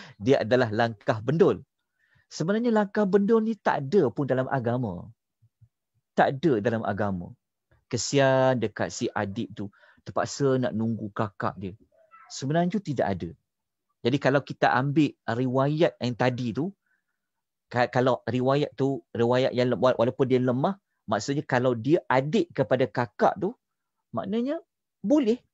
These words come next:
untuk kahwinkan adik dulu daripada si kakak. Ha, dan kenapa lelaki tu kata, "Aku hendak mengkahwinkan engkau dengan dua anak perempuanku," nak menunjukkan bahawasanya bapa tu dia adalah wali.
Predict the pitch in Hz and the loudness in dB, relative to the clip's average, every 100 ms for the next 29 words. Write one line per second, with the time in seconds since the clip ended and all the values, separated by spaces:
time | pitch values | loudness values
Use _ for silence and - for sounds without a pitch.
0 | - 175 - 208 208 208 202 202 185 175 | -10 -6 -2 2 2 2 0 0 0 0
1 | 196 180 196 175 226 - 147 170 165 170 | -2 0 -2 -2 -4 0 0 2 0 0
2 | - 175 170 - 143 - _ _ _ _ | -4 -8 -8 -6 -6 -6 _ _ _ _
3 | _ _ _ _ _ _ _ - 87 82 | _ _ _ _ _ _ _ -16 -12 -10
4 | 80 107 - 101 101 208 196 247 269 _ | -12 -14 -14 -4 4 4 4 0 -6 _
5 | _ _ _ - 165 220 - 262 196 190 | _ _ _ -2 2 2 2 4 6 4
6 | 190 202 190 190 180 208 - 165 170 - | 4 -6 -4 0 2 2 2 -2 -4 -4
7 | 190 175 170 175 - 156 165 - 165 185 | -2 0 2 0 0 -2 -2 -2 2 2
8 | 208 170 160 147 143 139 151 95 85 - | 2 0 -2 -2 -6 -2 -2 -2 -6 -20
9 | _ _ _ _ _ _ 123 139 147 120 | _ _ _ _ _ _ 0 0 0 0
10 | 139 160 156 - 139 151 147 - 127 131 | 2 4 4 2 -2 -2 -4 -4 -4 -2
11 | - 135 117 247 311 339 _ _ _ 107 | -2 -2 -2 -2 -2 -2 _ _ _ -2
12 | 147 156 127 143 147 135 139 139 165 196 | 0 0 0 0 0 0 -2 0 0 -2
13 | - 147 131 131 139 123 - 139 214 170 | 0 -2 0 0 0 -2 -2 -2 -2 -2
14 | 120 113 - - - 202 214 190 220 214 | -4 -2 -6 -6 -10 -4 -4 -2 -2 -2
15 | 196 214 226 202 | 0 0 0 -4